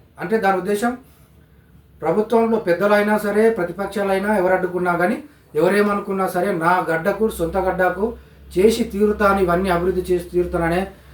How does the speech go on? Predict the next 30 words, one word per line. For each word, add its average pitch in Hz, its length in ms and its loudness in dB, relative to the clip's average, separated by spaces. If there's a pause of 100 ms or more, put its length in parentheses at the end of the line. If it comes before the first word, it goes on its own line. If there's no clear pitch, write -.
(160)
మాటనే 202 460 4
ఆయన 196 180 2
మాట్లాడారు. 180 640 0 (240)
ఇక 180 100 -10
రైతుల 202 340 0
సంక్షేమంకి 220 540 2
సంబంధించిన 214 500 2
విషయాల్లో 214 400 2
మాత్రం 208 320 -2 (640)
ఆయన 214 300 4 (500)
బోనస్ 226 340 2
సంబంధించి 220 480 0
ఒక 190 140 0
టాపిక్, 196 420 0
అట్లాగే 214 460 2
రుణమాఫీ 233 460 4
విషయంలో 214 400 -2
కూడా 202 420 2 (400)
ఎట్లా 226 280 2 (140)
న-, 190 280 -2
తను 196 120 -2
అమలు 196 280 0
చేశాడో, 190 300 0
అప్పుడు 180 200 -2 (100)
ఛాలెంజింగ్గా 196 420 2
తీసుకొని 175 340 -2
ఎట్లా 175 140 -2
చేశాడో, 185 480 0 (340)
అప్పుడు 247 320 -4
రుణమాఫీ 233 540 4